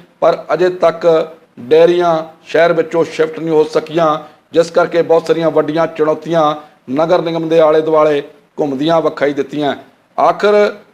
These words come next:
ਸ਼ਾਹੀਸ਼ਰ ਪਟਿਆਲਾ ਹੁਣ ਤੱਕ ਕਾਫੀ ਕੁਝ ਡਿਵੈਲਪਮੈਂਟ ਦੇ ਪੱਖ ਤੋਂ ਉੱਭਰਨਾ ਸੀ, ਪਰੰਤੂ ਸਿਆਸੀ ਸ਼ਿਕਾਰ ਹੋਇਆ ਸ਼ਾਹੀਸ਼ਰ ਪਟਿਆਲਾ ਨਗਰ ਨਿਗਮ, ਕਿਉਂਕਿ ਜਿਹੜੇ ਵੀ ਮੇਅਰ ਲੱਗਦੇ ਆ,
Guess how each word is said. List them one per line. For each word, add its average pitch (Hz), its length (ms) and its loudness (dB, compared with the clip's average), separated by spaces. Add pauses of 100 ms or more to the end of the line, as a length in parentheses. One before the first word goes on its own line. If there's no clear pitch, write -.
ਸ਼ਾਹੀਸ਼ਰ 185 520 2
ਪਟਿਆਲਾ 180 500 2
ਹੁਣ 170 180 -2
ਤੱਕ 175 240 -2
ਕਾਫੀ 165 340 0
ਕੁਝ 175 280 -2 (580)
ਡਿਵੈਲਪਮੈਂਟ 175 440 0
ਦੇ 180 160 0
ਪੱਖ 170 300 0
ਤੋਂ 175 140 0
ਉੱਭਰਨਾ 175 360 0
ਸੀ, 165 280 -6 (300)
ਪਰੰਤੂ 170 480 0 (260)
ਸਿਆਸੀ 175 720 -2 (320)
ਸ਼ਿਕਾਰ 175 460 2
ਹੋਇਆ 180 460 4 (280)
ਸ਼ਾਹੀਸ਼ਰ 175 480 0
ਪਟਿਆਲਾ 170 720 2 (220)
ਨਗਰ 175 360 0
ਨਿਗਮ, 175 340 -2 (260)
ਕਿਉਂਕਿ 170 340 0
ਜਿਹੜੇ 170 300 4
ਵੀ 175 140 -2
ਮੇਅਰ 170 240 2
ਲੱਗਦੇ 170 360 2
ਆ, 165 300 4